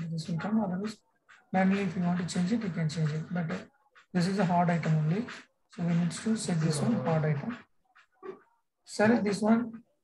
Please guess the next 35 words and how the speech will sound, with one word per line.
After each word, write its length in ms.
as 180
it 140
is 240
tube 220
flap. 260
You 140
see, 140
we 60
can 180
select 380
the 60
tube 180
flap. 260
So 200
purpose 420
they 160
don't 200
enter 280
anything, 420
so 240
we, 300
we 100
also 400
leave 280
it 80
as 160
it 100
is. 180
Uh, 320
you 240
can 180
see 200
this 180
geometrical 600
pattern, 280